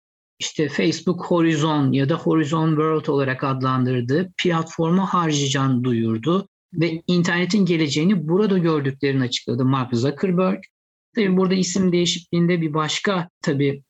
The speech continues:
etki de var. Ee, yakın zamanda biliyorsunuz kesintilerle karşılaşmıştı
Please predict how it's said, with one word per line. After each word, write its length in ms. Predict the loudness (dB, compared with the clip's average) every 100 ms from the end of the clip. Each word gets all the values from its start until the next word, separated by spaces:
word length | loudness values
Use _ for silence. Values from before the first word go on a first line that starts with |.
| -6
etki 360 | -6 -4 -4 -2
de 180 | 0 0
var. 420 | 0 0 0 2
Ee, 80 | 2
yakın 360 | 2 2 2 2
zamanda 460 | 2 2 2 0
biliyorsunuz 480 | 0 0 0 -4 -4
kesintilerle 720 | -4 -2 -2 0 0 0 0
karşılaşmıştı 840 | 0 -2 -2 -2 -2 -2 -4 -6